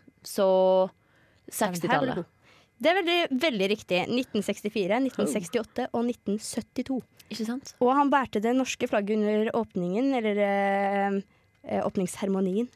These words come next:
Speaker 2: i
Speaker 1: Ja.
Speaker 2: nitten sekstifire.
Speaker 1: Mm.
Speaker 2: Eh, det er jo sommerlekene det her, da, for de som, eh, trenger å vite det. Men seiling er under sommer-O L.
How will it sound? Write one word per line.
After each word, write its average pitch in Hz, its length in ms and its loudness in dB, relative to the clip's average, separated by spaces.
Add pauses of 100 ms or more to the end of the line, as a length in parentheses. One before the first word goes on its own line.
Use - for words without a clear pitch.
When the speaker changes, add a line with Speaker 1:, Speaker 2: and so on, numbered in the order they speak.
Speaker 2:
i 220 60 0
Speaker 1:
Ja. - 20 2
Speaker 2:
nitten 190 680 -2
sekstifire. 226 560 0 (260)
Speaker 1:
Mm. 226 300 -2
Speaker 2:
Eh, 262 920 4
det 226 100 -4
er 240 200 4
jo 220 60 4
sommerlekene 185 880 2
det 208 80 2
her, 202 140 4
da, 214 100 2
for 202 120 -6
de 185 80 0
som, 185 160 -4
eh, - 680 -6
trenger 196 320 -2
å 185 120 4
vite 190 200 0
det. 185 100 2
Men 202 120 2
seiling 208 340 2
er 190 160 2
under 196 140 2
sommer-O 165 640 0
L. 156 80 -2